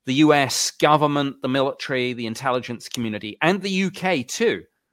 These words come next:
by the way, maybe some other countries, but those two I know for sure. There is a faction that thinks some of this is demonic.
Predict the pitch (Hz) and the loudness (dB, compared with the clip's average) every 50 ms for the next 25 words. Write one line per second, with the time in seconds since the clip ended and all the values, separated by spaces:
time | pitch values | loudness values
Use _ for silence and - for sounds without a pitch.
0 | _ _ _ _ - 113 104 107 98 101 98 95 85 82 - 110 - - 143 160 | _ _ _ _ -2 0 0 0 -2 -6 -8 -10 -10 -12 -14 -10 -4 -2 -2 -2
1 | 156 165 143 127 - - 147 135 139 135 123 120 - - 113 104 - - - 92 | 0 -2 -4 -6 -8 -4 0 2 2 2 2 -2 -6 -6 -8 -8 -8 -12 -16 -16
2 | 90 - - 123 - - 143 147 131 - - - 143 127 127 123 120 113 - - | -14 -12 -12 -4 0 2 2 2 2 -2 -6 -6 -6 -4 -2 -2 -2 -4 -6 -8
3 | 104 - - 151 101 85 - - _ _ _ - 156 165 160 131 170 - - 190 | -10 -6 -4 -4 -4 -4 -6 -12 _ _ _ 4 6 6 6 6 2 2 2 0
4 | 190 - - - - 135 131 131 - - - 156 139 123 - - - 151 139 135 | 0 0 -2 -4 -4 -4 -6 -8 -10 -8 -8 -8 -8 -6 -4 -2 -2 -2 -2 -2
5 | 123 123 110 - - - 190 196 175 123 - - _ _ _ _ _ _ - - | -4 -6 -8 -8 -2 0 0 2 2 0 -4 -8 _ _ _ _ _ _ -6 -4
6 | 117 101 101 98 95 82 - - | -2 -2 -2 -4 -4 -6 -12 -18